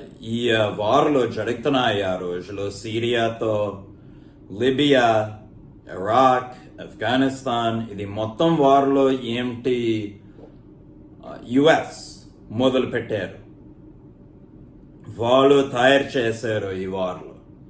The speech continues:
ఇలాంటి వ్య-, వ్యవసాయాల గురించి నేను రాస్తున్నాను, స్పందన రాస్తున్నాను.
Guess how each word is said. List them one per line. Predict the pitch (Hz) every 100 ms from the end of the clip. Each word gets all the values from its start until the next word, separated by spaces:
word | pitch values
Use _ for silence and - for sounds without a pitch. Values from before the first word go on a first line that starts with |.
| - - - - - - - - - - - - - - - - 143
ఇలాంటి | 147 156 196 208 190 180 170 156 - - - - - - - - - - - - -
వ్య-, | 113 120 127 139 135
వ్యవసాయాల | 113 127 139 139 135 123 113 101 92 85 - - 117
గురించి | 123 135 139 135 143
నేను | 127 123 117
రాస్తున్నాను, | 110 123 131 - 156 127 - 90 104 - - - - - - - -
స్పందన | - - 135 151 156
రాస్తున్నాను. | 127 104 90 - 95 85 92 92 - -